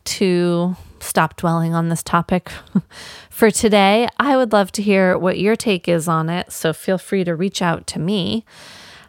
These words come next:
um, and let me know what you thought about this topic and my perspectives on it. Feel free to rate and review the podcast. I would love,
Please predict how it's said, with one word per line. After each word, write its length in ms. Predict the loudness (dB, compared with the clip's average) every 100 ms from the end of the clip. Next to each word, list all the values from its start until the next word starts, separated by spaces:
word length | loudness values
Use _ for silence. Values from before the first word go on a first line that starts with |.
| -4
um, 440 | 0 2 2 0 -2
and 180 | -2 0
let 100 | 0
me 120 | 2
know 200 | 2 2
what 220 | 0 -2
you 60 | -2
thought 440 | 0 2 2 0 _ _ _ _
about 480 | -2 0 0 -2 -4
this 680 | -2 -2 -4 -4 -4 -6 -10 _ _ _ _ _ -12
topic 760 | -4 -2 -2 -6 -8 -16 -20 -20 -20 -20 -20 _ -2
and 340 | 0 2 2
my 300 | 2 2 0
perspectives 1040 | -6 -6 -6 -4 -6 -6 -6 -6 -8 -8 -8 -8
on 220 | -8 -8
it. 340 | -10 -12 -16 -16 -20
Feel 180 | -4 -4
free 240 | -2 -2 -2
to 120 | 0
rate 300 | 0 0 -2
and 160 | -4 -2
review 380 | -2 -2 -2
the 120 | -2 -4
podcast. 1160 | 0 0 0 -2 0 0 -4 -8 -12 -10 -4
I 80 | -2
would 140 | -2
love, 380 | 0 0 -2 -8